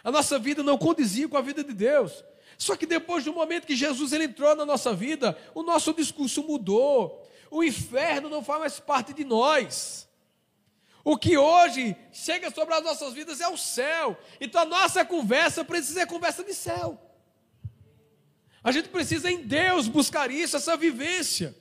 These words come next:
Então, ó, hoje você é livre e precisa agir como livre. Porque muitos irmãos, ah, são livres, mas estão agindo como escravos. Você é livre,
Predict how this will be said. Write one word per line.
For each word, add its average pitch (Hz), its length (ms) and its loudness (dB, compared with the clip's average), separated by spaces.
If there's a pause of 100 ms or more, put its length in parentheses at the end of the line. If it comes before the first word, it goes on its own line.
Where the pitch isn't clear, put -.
(1000)
Então, 302 320 2
ó, 170 480 2 (260)
hoje 285 360 6
você 277 320 2
é 285 60 2
livre 254 480 -2 (400)
e 262 80 -4
precisa 262 500 0
agir 226 340 2
como 302 200 -2
livre. 147 460 0 (1600)
Porque 277 220 2
muitos 311 480 4
irmãos, 277 440 2
ah, 254 120 2
são 415 280 4
livres, 226 480 4 (300)
mas 240 220 -4
estão 254 260 -2
agindo 196 260 -2
como 202 160 -8
escravos. 196 720 -14 (1200)
Você 170 320 4
é 277 60 4
livre, 214 460 4